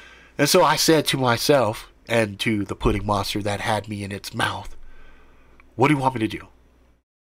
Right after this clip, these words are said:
What do you want me to do?" "All you need to do, do, do, is break her shield, break her shield, break her shield." "How do I do that?" I asked.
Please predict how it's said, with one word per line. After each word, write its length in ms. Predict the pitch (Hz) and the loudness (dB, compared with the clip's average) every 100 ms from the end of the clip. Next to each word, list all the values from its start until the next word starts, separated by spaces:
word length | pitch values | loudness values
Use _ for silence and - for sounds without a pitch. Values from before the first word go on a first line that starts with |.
| _ _ - | _ _ -6
What 100 | 123 | -2
do 40 | |
you 60 | 120 | -2
want 140 | 104 | -4
me 60 | 87 | -8
to 60 | 82 | -16
do?" 80 | - _ _ _ _ _ _ _ _ _ _ _ _ - - - - | -20 _ _ _ _ _ _ _ _ _ _ _ _ -16 -14 -12 0
"All 140 | 135 | 2
you 120 | 156 | 4
need 160 | 160 156 | 4 2
to 80 | 139 | 2
do, 420 | 147 160 120 87 - - | 2 2 0 -6 -20 -16
do, 220 | 160 156 151 _ - | -12 -12 -14 _ -20
do, 80 | - _ _ _ _ | -20 _ _ _ _
is 40 | - | -2
break 280 | 120 113 - | 0 0 0
her 80 | |
shield, 480 | 120 - 151 131 - | -2 -2 -2 -4 -8
break 220 | 139 135 | -14 -16
her 80 | 139 | -14
shield, 320 | - - - - | -14 -16 -18 -20
break 160 | - - | -20 -20
her 100 | - | -20
shield." 160 | - - - - | -18 -12 -10 -4
"How 160 | - 226 | 4 4
do 40 | |
I 80 | 226 | 4
do 140 | 220 214 | 2 0
that?" 240 | 113 - - - - - - | 0 -4 -18 -20 -20 -20 -16
I 120 | 101 | -12
asked. 500 | 85 95 - - - | -10 -10 -10 -14 -20